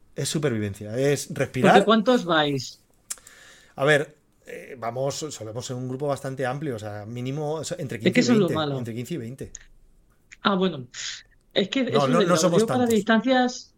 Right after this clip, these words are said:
Speaker 2: para distancias tan largas, eh, para mí lo ideal son ocho o diez personas que van a un ritmo similar. Cuando es un grupo grande, como por ejemplo el taller o tal, con diferentes niveles y todo, cuando pasan muchas horas, al final todo el mundo está cansado.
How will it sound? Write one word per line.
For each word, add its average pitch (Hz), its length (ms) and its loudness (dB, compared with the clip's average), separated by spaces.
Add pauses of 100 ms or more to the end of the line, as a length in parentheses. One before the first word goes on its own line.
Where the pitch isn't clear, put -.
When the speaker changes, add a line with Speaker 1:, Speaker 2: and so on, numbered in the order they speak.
Speaker 2:
para 185 180 4
distancias 208 760 0
tan 180 260 2
largas, 220 520 0 (100)
eh, 160 420 4
para 160 220 4
mí 180 120 4
lo 190 120 4
ideal 185 500 2 (460)
son 180 300 2
ocho 185 280 0
o - 40 2
diez 170 160 0
personas 170 440 0
que 175 100 0
van 156 180 2
a 151 80 -2
un 151 80 -2
ritmo 156 280 2
similar. 143 440 2 (140)
Cuando 180 220 6
es 220 60 6
un 233 100 2
grupo 202 400 2
grande, 175 400 2
como 170 240 -2
por 160 100 -2
ejemplo 165 300 2
el 151 160 0
taller 156 300 6
o 160 80 2
tal, 165 180 2 (200)
con 165 180 4
diferentes 170 400 4
niveles 165 320 2
y 151 60 0
todo, 196 360 4 (400)
cuando 170 220 2
pasan 185 220 4
muchas 196 280 2
horas, 196 180 4
al 196 80 0
final 175 260 0
todo 202 160 6
el 185 60 2
mundo 170 260 0
está 147 220 -2
cansado. 143 560 0